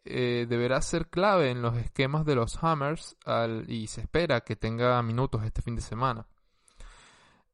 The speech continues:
Del otro lado, Guardiola llega después de haber recuperado la senda del triunfo frente al Arsenal, luego de dos jornadas sin ganar.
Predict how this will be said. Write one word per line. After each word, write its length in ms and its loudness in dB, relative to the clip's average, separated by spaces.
Del 440 6
otro 260 4
lado, 320 6
Guardiola 920 6
llega 560 2
después 440 4
de 80 4
haber 180 4
recuperado 720 4
la 140 0
senda 380 0
del 160 2
triunfo 640 2
frente 480 0
al 100 2
Arsenal, 600 2
luego 280 6
de 60 6
dos 140 6
jornadas 460 0
sin 240 -6
ganar. 420 -2